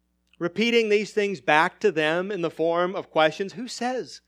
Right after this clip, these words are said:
Who says you're distinct and special and different, superior than anyone else? What about all these things that you have that you boast about and brag about?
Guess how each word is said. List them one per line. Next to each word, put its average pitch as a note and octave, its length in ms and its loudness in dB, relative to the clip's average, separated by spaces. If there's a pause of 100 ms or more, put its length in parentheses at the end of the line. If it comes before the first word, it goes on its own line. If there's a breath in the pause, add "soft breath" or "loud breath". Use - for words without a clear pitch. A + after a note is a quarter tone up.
(1040)
Who A#3+ 120 -8
says C4+ 260 4
you're A#3 100 -6
distinct G#3 540 -8
and E3 80 -16
special G3+ 500 -2
and D3 140 -10
different, F#3+ 340 -6
superior F#3 560 -4
than E3 140 -8
anyone D3+ 320 -8
else? - 360 -14 (1000)
What A#3 80 -6
about B3+ 140 2
all G#3 160 8
these F#3+ 200 0
things F#3 260 -4
that F3 60 -12
you F3 120 -4
have D#3+ 360 4
that D#3+ 80 -6
you D3 100 -8
boast D3+ 320 -2
about C#3 340 -2
and C#3 140 -12
brag C#3+ 300 -4
about? A#2+ 240 -8